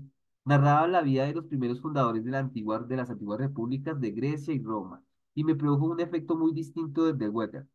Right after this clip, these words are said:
De este aprendí lo que era el abatimiento y la tristeza, pero Plutarco me enseñó a elevar el pensamiento y a sacarlo de la reducida esfera de mis reflexiones personales,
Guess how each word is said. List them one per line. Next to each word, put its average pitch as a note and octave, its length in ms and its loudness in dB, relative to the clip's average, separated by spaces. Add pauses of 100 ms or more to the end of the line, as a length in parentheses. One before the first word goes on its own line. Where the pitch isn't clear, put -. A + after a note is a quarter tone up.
(800)
De D#3+ 300 6
este G#3 320 2
aprendí D#3 500 4
lo E3 240 0
que C3+ 200 0
era B2+ 140 0
el C#3+ 100 0
abatimiento C#3 720 0
y E3+ 40 -6
la C#3+ 160 -2
tristeza, G#2 560 -8 (300)
pero D3 240 2
Plutarco D3+ 500 0
me E3 120 0
enseñó C3+ 280 -2
a A#2+ 40 -2
elevar C3+ 260 2
el C#3+ 100 0
pensamiento C#3 880 -4 (140)
y C#3 60 -2
a C#3 60 2
sacarlo C#3 420 0
de D#3+ 80 0
la D#3+ 100 0
reducida D3 440 -2
esfera C#3+ 400 0
de C#3+ 120 0
mis C3+ 220 0
reflexiones G#2+ 480 -6
personales, G#2 680 -8